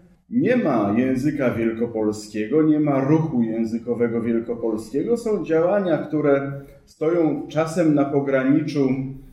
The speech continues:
ośmielę się powiedzieć, kabaretu, czasem działań promocyjnych czy autopromocyjnych, a jednak ktoś siada i tworzy takie dzieło. Więc sądzę, że w tym wszystkim są jakieś zagadki.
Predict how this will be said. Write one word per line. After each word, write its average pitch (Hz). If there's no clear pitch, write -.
ośmielę 139
się -
powiedzieć, 135
kabaretu, 135
czasem 127
działań 113
promocyjnych 151
czy 135
autopromocyjnych, 135
a 127
jednak -
ktoś -
siada 139
i 151
tworzy 156
takie 139
dzieło. 104
Więc 113
sądzę, 185
że 156
w 156
tym 156
wszystkim 170
są 160
jakieś 147
zagadki. 131